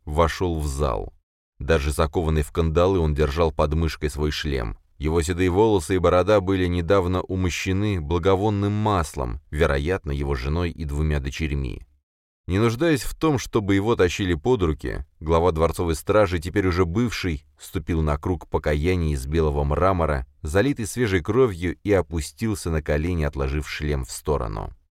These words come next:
«Я смиренно принимаю решение Хика и Императора, который воплощает его справедливость». Макар кивнул, с тяжёлым вздохом выпуская часть своего гнева.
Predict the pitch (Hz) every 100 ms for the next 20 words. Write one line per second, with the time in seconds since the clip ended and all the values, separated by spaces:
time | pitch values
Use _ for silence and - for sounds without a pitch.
0 | _ _ _ _ _ - 78 92 98 -
1 | 107 117 120 117 113 113 113 123 120 117
2 | 123 123 117 - 131 123 127 - 117 -
3 | 120 107 113 113 107 - 78 69 - 78
4 | 92 85 82 80 80 76 104 104 101 82
5 | 73 73 73 73 - 76 71 65 64 64
6 | 60 - - - - _ _ _ - 87
7 | 151 139 - 80 92 113 113 _ - -
8 | 92 82 104 90 73 76 110 107 82 78
9 | 80 76 - 95 80 - 87 - 80 80
10 | 76 76 78 69 58 53 -